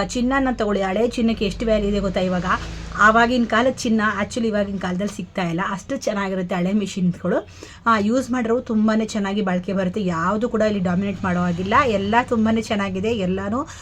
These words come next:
ನಿಮಗೆ ಕ್ಲೀನಾಗಿ ಸ್ಟಿಚ್ ಸಮೇತ ಮಾಡಿನೇ ಕೊಡೋದು, ಸುಮ್ನೆ ಹಂಗೆ ಕೊಡಲ್ಲ, ಎಲ್ಲನೂ ರಿಪೇರಿ ಇದ್ದೇ ಇರುತ್ತೆ, ಎಲ್ಲನೂ ಫಿನಿಶಿಂಗ್ ಮಾಡಿನೇ ಕೊಡೋದು. ಸಾಮಾನ್ಯವಾಗಿ ಇವೆಲ್ಲ ರಿಪೇರಿಗಳು ಬರಲ್ಲ, ಜಾಸ್ತಿ ರಿಪೇರಿ ಬರಲ್ಲ.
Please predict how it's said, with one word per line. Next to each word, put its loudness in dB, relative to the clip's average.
ನಿಮಗೆ 2
ಕ್ಲೀನಾಗಿ 0
ಸ್ಟಿಚ್ -8
ಸಮೇತ -2
ಮಾಡಿನೇ 0
ಕೊಡೋದು, -2
ಸುಮ್ನೆ 0
ಹಂಗೆ 0
ಕೊಡಲ್ಲ, -2
ಎಲ್ಲನೂ 0
ರಿಪೇರಿ -2
ಇದ್ದೇ 0
ಇರುತ್ತೆ, -4
ಎಲ್ಲನೂ 4
ಫಿನಿಶಿಂಗ್ 0
ಮಾಡಿನೇ 0
ಕೊಡೋದು. 0
ಸಾಮಾನ್ಯವಾಗಿ 2
ಇವೆಲ್ಲ -2
ರಿಪೇರಿಗಳು 0
ಬರಲ್ಲ, 0
ಜಾಸ್ತಿ -2
ರಿಪೇರಿ -2
ಬರಲ್ಲ. 0